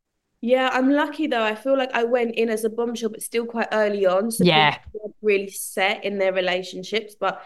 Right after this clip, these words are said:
Speaker 1: I don't know how the people for Casa Amor do it, because that really is, you've got to put your grafting boots on there.
Speaker 2: Yeah. And, like, sometimes I'm watching it, you know, I'm, God, I'm really showing myself to be a big, sad o-, old fan here.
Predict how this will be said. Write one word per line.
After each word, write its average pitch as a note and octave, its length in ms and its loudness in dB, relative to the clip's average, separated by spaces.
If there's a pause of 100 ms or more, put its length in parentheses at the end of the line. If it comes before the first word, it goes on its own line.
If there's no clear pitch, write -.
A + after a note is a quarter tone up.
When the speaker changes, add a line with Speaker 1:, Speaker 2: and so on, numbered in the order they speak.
(200)
Speaker 1:
I A3 120 0
don't B3+ 120 4
know A#3 160 -2
how G#3 260 -2
the G3 80 -4
people G3+ 420 -4
for F#3 160 -8
Casa F#3+ 340 -10
Amor F3+ 280 -2
do F#3 160 -2
it, D#3+ 180 -2
because F#3 260 -12
that F3 260 -4
really E3+ 300 0
is, E3+ 200 -2
you've F3 140 -10
got G#3 120 2
to - 60 -2
put - 140 -4
your F3+ 80 -4
grafting F3+ 420 0
boots E3+ 280 -6
on F3 160 -2
there. F3 280 -4 (220)
Speaker 2:
Yeah. C4 280 2 (460)
And, C4+ 140 4
like, C4 200 2
sometimes E4 440 0
I'm G3+ 180 4
watching G3+ 380 0
it, A#2+ 100 -2
you C#3+ 100 -6
know, D#3 160 -2
I'm, F#3+ 160 0
God, D#3 300 -6
I'm D3 100 -2
really E3+ 300 4
showing D#3 320 -2
myself D3 360 -6
to E3 60 -4
be C#3+ 300 -2
a D#3+ 60 -6
big, C#3 300 0
sad C#3+ 360 0
o-, C#3+ 240 -6
old D3 220 -4
fan D3+ 280 0
here. D3+ 240 -4